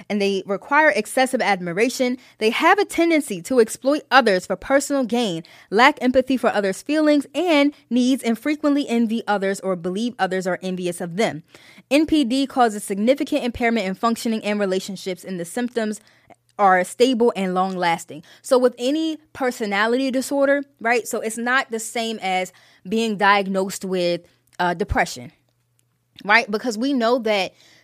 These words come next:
depression can go in remission, right? De-, you can, an individual can be depressed for a season of their lives, and they might meet the criteria for maybe three months or six months of their lives, or it might be a bit more pervasive, and then they might,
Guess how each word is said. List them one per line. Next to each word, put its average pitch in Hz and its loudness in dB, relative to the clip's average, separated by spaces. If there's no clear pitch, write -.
depression 269 0
can 247 0
go 220 2
in 220 0
remission, 226 2
right? 190 2
De-, 196 -2
you 220 -2
can, 247 -4
an 185 -4
individual 247 0
can 214 -6
be 196 -8
depressed 214 -4
for 190 0
a 202 -2
season 247 2
of 226 2
their 220 4
lives, 220 4
and 185 -6
they 214 0
might 226 2
meet 214 0
the 214 0
criteria 220 0
for 202 -6
maybe 190 -4
three 240 -2
months 208 -2
or 175 -4
six 254 -2
months 220 -2
of 196 -6
their 196 0
lives, 185 0
or 196 -2
it 220 -2
might 226 -4
be 226 -6
a - -6
bit 190 -4
more 185 -4
pervasive, 190 0
and 220 0
then 247 6
they 233 8
might, 214 0